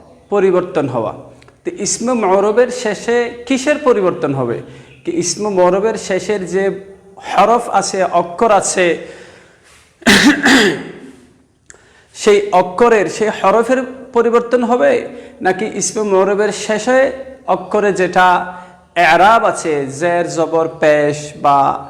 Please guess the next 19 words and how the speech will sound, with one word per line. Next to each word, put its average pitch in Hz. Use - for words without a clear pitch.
এরাবে 156
বিল 143
হরুফ, 156
ও, 160
আলিফ, 151
ইয়া 196
আছে, 156
এইগুলো 233
পরিবর্তন 160
হবে? 123
তো 208
নিশ্চয়ই 233
তোমরা 196
জানো, 151
যেহেতু 175
তোমরা 165
উপরের 214
ক্লাসের 165
শিক্ষার্থী, 240